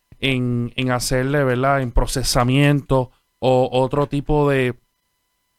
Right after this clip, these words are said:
de acercamientos no, no muy favorables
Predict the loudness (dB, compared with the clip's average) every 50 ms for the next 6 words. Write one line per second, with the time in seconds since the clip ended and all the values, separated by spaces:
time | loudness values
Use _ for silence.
0 | _ _ _ _ -4 0 4 4 4 4 2 0 0 0 0 0 0 0 -2 -2
1 | -2 -2 -2 0 0 0 0 0 0 0 -2 0 0 -2 -2 0 2 2 4 4
2 | 4 6 6 4 4 2 0 -4